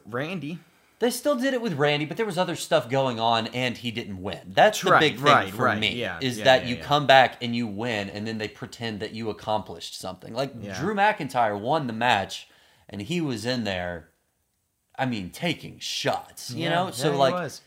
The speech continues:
Speaker 2: he got knocked out by a black mass at one point, but that's not the same thing as intentionally leaving the ring and
Speaker 1: Right.
Speaker 2: hiding somewhere,
Speaker 1: It's
Speaker 2: you know
Speaker 1: fine
Speaker 2: what I
Speaker 1: to
Speaker 2: mean?
Speaker 1: be in the ring and that to happen.
Speaker 2: Yeah,
Speaker 1: It's,
Speaker 2: so
Speaker 1: it's different to leave the ring. I agree.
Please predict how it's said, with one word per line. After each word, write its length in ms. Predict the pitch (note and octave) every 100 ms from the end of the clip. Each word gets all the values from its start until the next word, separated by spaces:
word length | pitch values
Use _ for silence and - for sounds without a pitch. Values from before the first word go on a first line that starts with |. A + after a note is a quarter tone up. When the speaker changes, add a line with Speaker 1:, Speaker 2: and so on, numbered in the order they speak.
| _
Speaker 2:
he 140 | F#3
got 220 | F#3+ C3+
knocked 260 | D3+ D#3+ -
out 220 | C#3 -
by 100 | A#2
a 80 | G#2
black 320 | A#2 A2 G2
mass 340 | G#2 D3+ G3 G2+
at 120 | F#2
one 200 | F#2 F2+
point, 220 | G2+ A2
but 140 | C#3
that's 240 | D#3+ D#3 D3
not 180 | C3 C3
the 80 |
same 260 | - B2+ A#2
thing 360 | C3 B2 A2 G#2+
as 220 | G#2+ G2
intentionally 720 | A2+ G#2+ C3 B2 - A2+ G#2
leaving 300 | G2 A2+ G#2+
the 100 | F#2+
ring 260 | G2 A2 F#2
and 100 | A#2
Speaker 1:
Right. 200 | B2 A2+
Speaker 2:
hiding 380 | C#3 G2 F2 F#2+
somewhere, 260 | F#2+ D3
Speaker 1:
It's 120 | F3
Speaker 2:
you 40 | G#3
know 100 | A3
Speaker 1:
fine 200 | C#4 B3+
Speaker 2:
what 60 | C3+
I 20 |
Speaker 1:
to 40 |
Speaker 2:
mean? 100 | D#3
Speaker 1:
be 180 | F3 D3
in 200 | D#3+ E3+
the 100 | C3+
ring 480 | G2+ C#3+ G3 G#2 F#2
and 180 | E2 G#2+
that 120 | G2 F2+
to 60 |
happen. 220 | G2 F2+ E3
Speaker 2:
Yeah, 280 | C#3+ G2+
Speaker 1:
It's, 100 | G2 -
Speaker 2:
so 260 | G#3 G#3 G3
Speaker 1:
it's 120 | F#3
different 380 | D3+ D3 A#2+ G2+
to 140 | A#2
leave 280 | G#2 A#2+ G2+
the 120 | G2+
ring. 260 | G#2 G2 G2 _ _ -
I 100 | G#2
agree. 360 | F#2+ F2 E2+